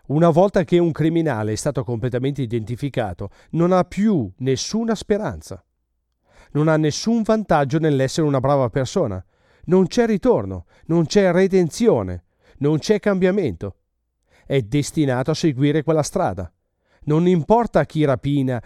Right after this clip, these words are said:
chi uccide. In altre parole, la cosa è impostata in modo tale che il fatto che lui ritorni sulla retta via non potrà ricevere ricompensa. Non c'è nessuna possibilità, quindi, che un criminale si riabiliti,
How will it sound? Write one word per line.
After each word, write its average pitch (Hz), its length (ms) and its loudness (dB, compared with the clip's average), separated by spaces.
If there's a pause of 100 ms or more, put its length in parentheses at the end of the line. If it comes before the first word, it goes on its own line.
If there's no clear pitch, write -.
chi - 160 -4
uccide. 113 600 -4 (340)
In 127 160 -2
altre 143 220 2
parole, 107 460 0 (180)
la 147 200 0
cosa 139 400 2
è 127 40 0
impostata 143 680 0
in 131 120 0
modo 160 320 0
tale 113 340 0
che 143 120 -4
il 156 160 0
fatto 208 320 -2
che 143 140 0
lui 160 200 2
ritorni 135 500 0
sulla 107 220 -6
retta 131 260 -2
via 104 320 -4 (280)
non 165 180 0
potrà 185 340 2
ricevere 180 580 2
ricompensa. 190 800 0 (760)
Non 151 220 2
c'è 147 200 2
nessuna 139 440 0
possibilità, 143 880 -2
quindi, 151 480 0 (220)
che - 120 0
un 175 160 2
criminale 185 580 2
si 208 160 -2
riabiliti, 175 640 0